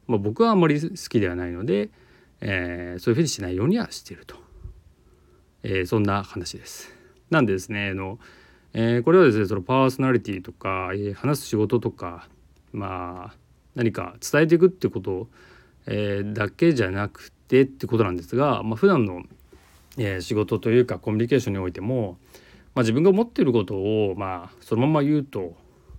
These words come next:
えーと、角が立つみたいなことっていうのは、まあ、あるんですが、とはいえ、まあ、それを言わずに、えー、溜めてても、まあ、ストレスになってしまったりとかですね。あとはその、自分が、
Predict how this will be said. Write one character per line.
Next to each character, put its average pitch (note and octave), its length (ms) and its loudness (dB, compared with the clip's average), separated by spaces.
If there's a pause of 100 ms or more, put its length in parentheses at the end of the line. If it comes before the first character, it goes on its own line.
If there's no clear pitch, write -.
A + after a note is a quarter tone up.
え F#2 440 -8
ー - 40 -20
と、 F#2 100 -10
角 B2+ 240 0
が G2+ 60 -2
立 G2 200 -6
つ G2 60 -8
み F2 60 -8
た F2+ 100 -12
い E2 120 -14
な - 60 -20 (800)
こ - 80 -10
と E3 100 2
っ D#3+ 60 -4
て - 220 -4
い - 20 2
う G2+ 40 -2
の G2 80 -2
は、 F#2+ 60 -4
ま G2 140 -4
あ、 G2+ 100 -4
あ D#3+ 40 6
る F3 100 6
ん G#2 140 2
で F2+ 100 -4
す F2 200 -14
が、 F#2 460 -2 (200)
と A3 120 4
は G3 80 4
い G2+ 160 0
え、 F#2+ 360 -4 (580)
ま - 60 -6
あ、 - 20 -4
そ - 100 0
れ E3 80 6
を F#3+ 80 10
言 C#3 120 6
わ E3 140 6
ず D#3+ 200 -2
に、 E3 420 0 (460)
え A2+ 140 0
ー、 - 20 -2
溜 E3 120 2
め C#3+ 100 2
て C#3+ 120 -2
て C3+ 80 -2
も、 F#2 400 -10 (580)
ま A#2 100 -2
あ、 - 20 0
ス - 60 -8
ト C#3 80 4
レ A#2 60 0
ス G2+ 100 -8
に G2 40 -4
な F#2+ 100 -4
っ - 20 -18
て - 100 -16
し - 80 -10
ま F#2+ 100 -8
っ F#2 60 -14
た - 160 -16
り E2+ 160 -18 (580)
と B2 100 0
か F#2 120 -6
で F2+ 80 -14
す - 120 -16
ね。 C#3+ 300 -8 (680)
あ D#3+ 160 -2
と D3+ 80 0
は B2 100 4
そ G#2+ 100 -2
の、 F#2 880 -4
自 G#2 140 0
分 D3+ 200 0
が、 F3 320 -6